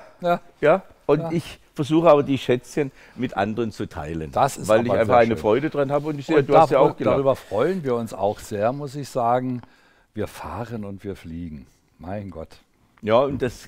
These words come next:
Speaker 2: ich hab, äh, äh, äh, eins davon vor ein paar Monaten einem Eisenbahnfreund empfohlen. Da wurde es gerade angeboten bei Z V A B, beim Zentralen Verzeichnis antiquarischer Bücher, zu einem bezahlbaren Preis. Also sprich, da lagen wir irgendwo Mitte der zwanzig,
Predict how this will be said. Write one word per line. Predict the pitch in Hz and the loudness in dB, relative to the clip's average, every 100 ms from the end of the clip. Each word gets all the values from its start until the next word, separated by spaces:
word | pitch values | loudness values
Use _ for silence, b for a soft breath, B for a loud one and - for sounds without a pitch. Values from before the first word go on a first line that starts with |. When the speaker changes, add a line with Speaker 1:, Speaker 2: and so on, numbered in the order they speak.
| - | -10
Speaker 2:
ich | 110 120 123 | -8 -8 -4
hab, | 123 - | -4 -2
äh, | |
äh, | 110 110 107 101 101 101 101 92 | 0 2 0 0 0 0 0 -2
äh, | 98 98 - | -4 -6 -4
eins | 85 104 117 - | -4 -4 -6 -6
davon | 107 110 107 | -4 -2 -6
vor | 104 92 87 87 - | -6 -6 -4 -6 -6
ein | 90 101 | -6 -8
paar | - 82 87 | -4 0 0
Monaten | 87 85 98 98 101 - B B | -2 -6 -4 -6 -8 -16 B B
einem | - 92 95 | -8 -6 -6
Eisenbahnfreund | - 95 110 92 92 - 90 92 90 | -6 -6 -4 -4 -4 -4 -4 -4 -6
empfohlen. | 95 82 - 101 113 107 | -10 -10 -6 -4 -4 -6
Da | 92 | -6
wurde | 85 90 | -8 -10
es | 90 | -14
gerade | - 87 85 | -6 -4 -4
angeboten | 73 90 101 85 87 85 85 B B - | -8 -10 -10 -8 -8 -8 -14 B B -8
bei | 82 82 80 | -6 -6 -8
Z | - - 85 | -12 -8 -8
V | - 78 80 | -8 -8 -8
A | 71 76 | -8 -10
B, | 85 90 | -10 -10
beim | 90 78 76 | -10 -12 -12
Zentralen | - 76 69 71 82 | -14 -16 -10 -10 -10
Verzeichnis | 82 80 - 73 82 - 80 | -14 -18 -12 -12 -12 -12 -16
antiquarischer | - 78 85 - 69 82 82 69 | -14 -14 -16 -14 -12 -10 -12 -14
Bücher, | 82 85 87 - B B | -12 -10 -10 -12 B B
zu | - 127 | -4 -4
einem | 85 92 90 | -2 -4 -6
bezahlbaren | 90 - 64 78 71 67 76 | -8 -10 -10 -8 -8 -10 -12
Preis. | - 58 73 76 | -14 -14 -12 -12
Also | 73 78 | -14 -14
sprich, | 73 82 76 | -16 -14 -10
da | 87 | -8
lagen | 73 73 82 | -6 -6 -8
wir | 71 | -10
irgendwo | 80 82 | -10 -10
Mitte | 73 82 | -12 -12
der | 78 71 | -12 -12
zwanzig, | - 62 - - | -12 -12 -12 -14